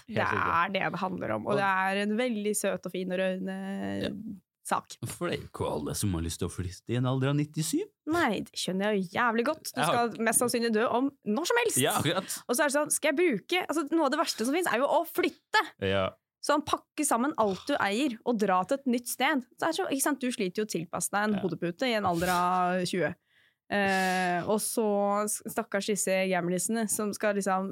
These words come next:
Speaker 2: eh, helt nytt sted.
Speaker 1: Mm.
Speaker 2: Nei, det er, ja.
Speaker 1: Det må være traumatiserende, men jeg har jo liksom bare lyst til å sitte og gjøre leng-, hjemmeleksen min i fred, og så sitter jeg der og gråter, og det er litt sånn der, det var ikke den emosjonelle
Speaker 2: Det er vanskelig å
Speaker 1: embracen.
Speaker 2: skrive på Word da.
Speaker 1: Ja, det er akkurat det. Du sitter litt,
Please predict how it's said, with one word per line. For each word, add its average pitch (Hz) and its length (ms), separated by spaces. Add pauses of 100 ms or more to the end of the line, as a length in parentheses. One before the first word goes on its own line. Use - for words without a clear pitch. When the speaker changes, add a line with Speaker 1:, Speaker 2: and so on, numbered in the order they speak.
Speaker 2:
eh, - 140 (320)
helt 202 360
nytt 240 220
sted. 285 340
Speaker 1:
Mm. 95 400
Speaker 2:
Nei, 202 120 (240)
det 240 80
er, 240 260 (240)
ja. 202 140 (200)
Speaker 1:
Det 120 120
må 127 100
være 123 80
traumatiserende, 107 560
men 156 160
jeg 170 320
har 202 80
jo 147 80
liksom 143 240
bare 123 160
lyst 117 160
til 110 60
å - 20
sitte 110 240
og 113 80
gjøre 107 80
leng-, 107 260
hjemmeleksen 104 460
min 90 160
i 87 80
fred, 123 120
og 131 100
så 120 80
sitter 101 180
jeg 78 80
der 85 80
og 85 80
gråter, 82 240
og 95 80
det 98 80
er 101 80
litt - 80
sånn 104 140
der, 92 240
det 104 100
var - 80
ikke 110 140
den 107 160
emosjonelle 101 400
Speaker 2:
Det - 20
er 202 160
vanskelig 202 160
å - 0
Speaker 1:
embracen. 196 160
Speaker 2:
skrive 208 160
på 190 160
Word 180 240
da. 190 60 (180)
Speaker 1:
Ja, 147 180
det - 120
er 147 40
akkurat 147 220
det. 151 100
Du 139 80
sitter 135 220
litt, 135 160